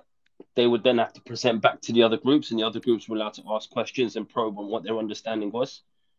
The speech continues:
just to get, you know, really, again, it was a fascinating exercise just to see where the players are at and types of questions they might come up with themselves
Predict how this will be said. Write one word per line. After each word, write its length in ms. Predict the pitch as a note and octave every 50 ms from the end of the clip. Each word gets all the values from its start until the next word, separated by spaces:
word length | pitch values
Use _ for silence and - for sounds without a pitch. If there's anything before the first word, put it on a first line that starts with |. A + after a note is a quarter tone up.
| _ _ _ _
just 200 | - A#2 A2+ -
to 80 | B2+ G#2+
get, 220 | - A2+ - -
you 180 | - F#2 G2+ A2+
know, 120 | G#2+ G#2+
really, 420 | G2+ G2+ A#2+ A#2+ A2+ G#2+ F#2+ G#2 D2+ - - _ _ A1 A1+ - - - - - - - _ _ - - -
again, 220 | - G2+ - D#3 C3+
it 60 | A#2
was 80 | G#2+
a 60 | G#2+ G#2+
fascinating 520 | - D3+ C3+ - - C3 A#2+ G#2 G2+ A#2
exercise 400 | B2+ A#2+ - - - A2 F#2+ F#2+
just 200 | - G#2 G#2 -
to 60 | A2
see 200 | G#2+ - B2+ A#2
where 180 | G#2 G#2+ A#2 A2
the 80 | G#2
players 380 | G2+ - B2+ A#2+ A2+ A2 G#2 G2+
are 80 | A2+ A#2+
at 100 | - G#2
and 100 | A2 G#2
types 280 | - - A2 - -
of 40 | A2+
questions 300 | - A2+ G#2 - A2+ F#2+
they 100 | G#2+ A2
might 240 | G#2+ G#2+ G#2 E2+ -
come 120 | - A2+
up 100 | G#2+ E2
with 180 | F#2+ A2 G2 G2+
themselves 540 | G2+ A2 G2 - A#2+ B2+ C#3 C#3 - -